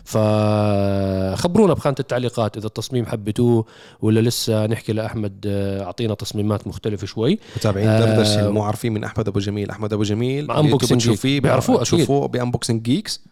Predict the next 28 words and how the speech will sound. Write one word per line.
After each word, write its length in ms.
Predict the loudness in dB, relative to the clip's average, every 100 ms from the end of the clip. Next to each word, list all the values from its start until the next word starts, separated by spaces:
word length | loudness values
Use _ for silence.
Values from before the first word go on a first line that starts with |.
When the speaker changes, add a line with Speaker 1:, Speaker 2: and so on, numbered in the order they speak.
| _ -10
Speaker 2:
هذا 140 | -2
هو 100 | -2
شو 220 | -2 -6 -4
شكله، 340 | -4 0 0
وهذا 240 | 2 0
حساب 400 | -2 0 2 0 -6 -6
Unboxing 540 | -6 -6 -8 -8 -2
Geeks. 200 | -2 2
Speaker 1:
وهذا 200 | 2 2
حساب 380 | 0 0 0 0
Unboxing 160 | -2 -2
Speaker 2:
Unboxing 360 | 0 0 0
Speaker 1:
Geeks. 280 | 0 0 -2
Speaker 2:
Geeks 60 | -2
ما 120 | -2
بيعرف 420 | -2 -2 -6 -6
هو، 260 | -4 -4 -4
يعني، 420 | -8 -10 -8 -6
آه، 440 | -6 -10 -12 -4
Speaker 1:
الذراع 420 | -2 2 2 2 0
التقني. 280 | 0 0
Speaker 2:
الذراع 300 | 2 2 2
التقني 480 | 0 -6 -4 -4 -4
لعرب 460 | -4 -6 -4 -6 -6
جي 120 | -8
تي، 220 | -8 -8
وهو، 320 | -8 -6 -6
يعني، 380 | -8 -12 -14 -12